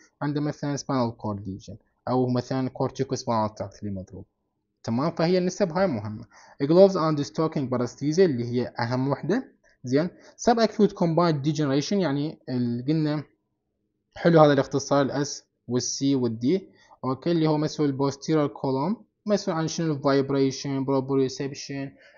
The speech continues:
البوزيشنال سنس اللي هو التو بوينت ديسكريميشن الى اخره. السيربرم قلنا ديمنشيا، اوبتيك اتروفي، وقلنا ممكن شنو؟ اوتونوميك نيوروباثي، فهسه بش اجاني بامبوتنس، وعرفنا ليش؟ عرفنا انه مدى يحول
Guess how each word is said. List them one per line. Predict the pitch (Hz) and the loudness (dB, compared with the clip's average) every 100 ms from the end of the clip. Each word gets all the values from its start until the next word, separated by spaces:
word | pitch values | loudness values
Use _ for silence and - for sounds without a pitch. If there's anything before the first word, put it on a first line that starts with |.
| 139 | -6
البوزيشنال | 131 131 147 139 - 139 135 | -6 -4 -6 -6 -6 -4 -4
سنس | 143 135 135 | -4 -4 0
اللي | 139 | 0
هو | |
التو | 135 - 143 | 0 0 -2
بوينت | 143 135 | -2 -4
ديسكريميشن | - - 147 143 160 311 | -6 -10 -6 -6 -4 -4
الى | 196 107 | -4 -6
اخره. | 113 - - 131 - _ - - | -8 -12 -16 -18 -20 _ -20 -6
السيربرم | 175 - 214 185 175 | -2 4 6 8 8
قلنا | 151 160 | 6 2
ديمنشيا، | 131 127 147 - 143 | 2 0 -2 -2 -2
اوبتيك | 131 139 147 - | 0 -2 -6 -8
اتروفي، | 151 175 160 220 | -6 -4 -2 0
وقلنا | 185 180 | 0 2
ممكن | 175 165 160 | 0 0 -4
شنو؟ | - 170 | -4 -4
اوتونوميك | - 147 139 123 123 120 123 160 156 135 | -2 0 0 0 -4 -4 -2 0 -2 -4
نيوروباثي، | 135 156 233 233 262 254 277 | -6 -2 0 0 -2 -4 -4
فهسه | 240 196 - 196 | -4 -6 -6 -6
بش | 180 - 180 | -6 -8 -6
اجاني | 170 165 170 - _ _ _ _ | -4 -4 -6 -8 _ _ _ _
بامبوتنس، | 175 214 - - 170 139 135 135 110 113 - | -8 -8 -10 -8 -6 -4 -8 -8 -12 -10 -6
وعرفنا | 143 175 175 175 | 0 0 2 0
ليش؟ | 165 160 156 151 - _ _ _ | 2 4 2 0 -6 _ _ _
عرفنا | 127 147 - 165 | -4 -2 -2 -2
انه | 160 165 | -2 0
مدى | 160 160 165 | 0 0 0
يحول | 160 165 160 160 170 156 | 2 0 2 2 2 0